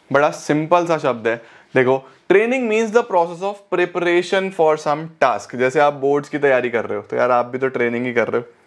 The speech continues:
है ना? तो हम लोग क्या बोलते हैं कि ट्रेनिंग क्या है? ट्रेनिंग मीन्स,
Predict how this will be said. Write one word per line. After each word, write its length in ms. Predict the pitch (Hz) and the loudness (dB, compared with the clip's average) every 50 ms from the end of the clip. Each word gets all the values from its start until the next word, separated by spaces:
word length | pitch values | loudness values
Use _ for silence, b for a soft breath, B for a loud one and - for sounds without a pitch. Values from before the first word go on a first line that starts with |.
| _ _ _ _ - | _ _ _ _ 0
है 80 | 120 113 | 2 2
ना? 220 | 135 143 147 B B B B B B | 2 2 0 B B B B B B
तो 80 | - | 2
हम 160 | 135 135 143 156 | 2 4 4 4
लोग 180 | 165 165 165 | 2 2 4
क्या 160 | 170 180 175 | 4 4 4
बोलते 280 | 170 165 160 151 160 165 | 4 2 2 2 2 0
हैं 100 | 170 180 | 0 0
कि 100 | 180 196 | -2 -4
ट्रेनिंग 480 | 196 196 - 147 139 147 165 185 190 175 | -4 0 2 2 4 4 2 0 0 2
क्या 180 | 185 175 156 | 2 2 2
है? 280 | 143 123 120 - - _ b b b b b b b b b - | 2 -2 -6 -8 -12 _ b b b b b b b b b 0
ट्रेनिंग 400 | - 175 190 214 233 262 254 214 | 2 2 2 4 2 2 2 2
मीन्स, 520 | 175 143 139 151 180 196 - - - - | 2 2 2 0 -2 -4 -10 -12 -16 -18